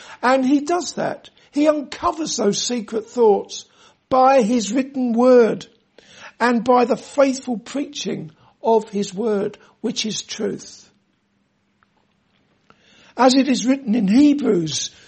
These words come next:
chapter four and verse twelve, "For the word of God is quick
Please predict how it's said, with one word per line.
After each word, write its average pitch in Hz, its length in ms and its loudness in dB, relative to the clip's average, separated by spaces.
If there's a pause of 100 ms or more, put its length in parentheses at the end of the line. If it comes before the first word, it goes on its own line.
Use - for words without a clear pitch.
(140)
chapter 226 340 -4
four 254 580 2
and 196 140 -2
verse 202 280 0
twelve, 233 640 -2 (720)
"For 220 160 -4
the 208 120 4
word 262 420 4
of 226 140 -4
God 226 280 2
is 214 180 -6
quick - 520 -6